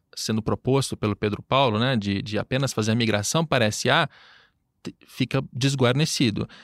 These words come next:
Eh, ele já me explicou que a, a maneira como ele tá tentando fazer a proteção a isso é estabelecer um certo pagamento de royalties, ou seja, a marca continua a ser uma propriedade da associação,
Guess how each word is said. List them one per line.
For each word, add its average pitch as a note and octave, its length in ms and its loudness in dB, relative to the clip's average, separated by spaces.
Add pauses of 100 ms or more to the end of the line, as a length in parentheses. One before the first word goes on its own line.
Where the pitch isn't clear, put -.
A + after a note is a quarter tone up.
(180)
Eh, - 100 -6 (100)
ele F3+ 280 2
já C#3+ 240 4
me C3 100 2
explicou C#3+ 580 -2 (200)
que A2+ 340 0
a, - 240 -6
a - 20 0
maneira B2 320 2
como F3+ 140 0
ele D#3+ 80 2
tá D3+ 80 0
tentando A#2 340 0
fazer G#2+ 260 0
a C3+ 40 4
proteção C#3+ 560 0
a B2+ 80 2
isso D#3+ 400 0 (100)
é C#3 440 2
estabelecer C3+ 920 0
um D3 240 -2
certo D3 640 0 (640)
pagamento C#3+ 520 2
de D#3+ 100 2
royalties, A2+ 640 2
ou A#2+ 140 0
seja, A2+ 280 2
a A2+ 40 4
marca D3 380 4
continua D3 480 2
a - 20 2
ser B2 220 0
uma B2 100 2
propriedade G#2+ 480 2
da A#2 240 4
associação, B2 760 0